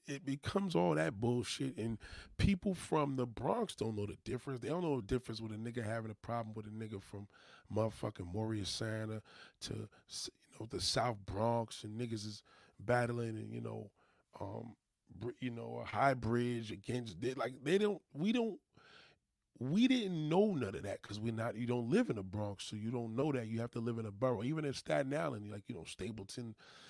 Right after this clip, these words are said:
against the Harbor, or, you know,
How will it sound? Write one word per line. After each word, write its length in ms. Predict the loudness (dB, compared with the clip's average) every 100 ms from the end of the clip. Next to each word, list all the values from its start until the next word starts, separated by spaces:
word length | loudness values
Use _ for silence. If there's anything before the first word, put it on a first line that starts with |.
| -20 _
against 540 | -10 -6 -4 -4 -6 -8
the 100 | -8
Harbor, 540 | -4 2 4 4 2
or, 280 | 0 0 -4 -8 -10
you 160 | -10
know, 280 | -8 -10 -12